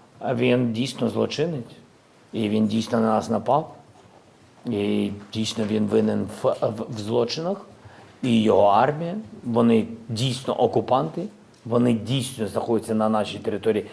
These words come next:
незаконно, і вони в дійсності своїй повинні за це відповідати. Все, що він робить, відтягує будь-яку можливість,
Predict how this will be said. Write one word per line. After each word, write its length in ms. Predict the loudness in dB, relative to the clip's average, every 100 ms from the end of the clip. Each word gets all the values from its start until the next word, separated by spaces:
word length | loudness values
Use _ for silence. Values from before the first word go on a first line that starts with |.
| -16 -4
незаконно, 880 | 0 4 4 2 0 2 0 0 -6 -10 -20 -20 -18 -6
і 100 | 0
вони 280 | 2 2 0 -8 -14
в 60 |
дійсності 640 | -10 -6 -6 -4 -6 -6 -10
своїй 420 | -6 -4 -4 -6 -10 -20 -20 -20 -20 -2
повинні 360 | 0 2 2 0
за 160 | 0
це 160 | 0 0
відповідати. 720 | 0 -2 -4 0 0 -2 -6 -20 -20 -20 -20 -10
Все, 220 | 0 2
що 200 | 2 2
він 180 | 2 6
робить, 420 | 4 4 2 -2
відтягує 640 | -6 -2 4 4 6 2
будь-яку 760 | 2 0 0 0 -2 -8 -6 -2
можливість, 600 | 0 0 -2 -4 -4 -6